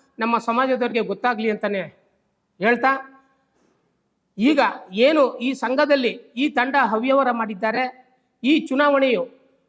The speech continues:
ಆ ತಂಡದ ಏನು ಇದ್ದಾರೋ ಆ ಟೀಮು, ಅವರನ್ನು ಚುನಾವಣೆಯಲ್ಲಿ ಸ್ಪರ್ಧಿಸದಂತೆ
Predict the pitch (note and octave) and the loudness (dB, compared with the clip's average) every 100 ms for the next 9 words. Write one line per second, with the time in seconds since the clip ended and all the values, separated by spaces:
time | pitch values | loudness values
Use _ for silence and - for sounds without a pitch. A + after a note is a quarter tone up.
0 | _ A3 B3 B3 A#3+ C4+ C4+ A3 D3+ _ | _ 0 2 2 -2 -2 0 0 -2 _
1 | _ _ _ _ _ _ _ _ _ _ | _ _ _ _ _ _ _ _ _ _
2 | _ _ _ _ _ _ _ _ _ _ | _ _ _ _ _ _ _ _ _ _
3 | - C4 C#4 A#3+ C4+ B3+ A3+ B3 B3 A3+ | 2 4 4 4 2 2 0 0 0 0
4 | D3 - _ - B3+ B3+ A#3+ - C4+ D4 | -2 -12 _ 4 4 4 2 -2 2 4
5 | D4 C4+ C4 B3 G3+ D3+ - A#3 A3 D4+ | 4 4 2 0 -4 -6 -4 -2 0 0
6 | D4 A3 G#3 B3+ C4 - - | 2 0 -2 -2 -2 -6 -18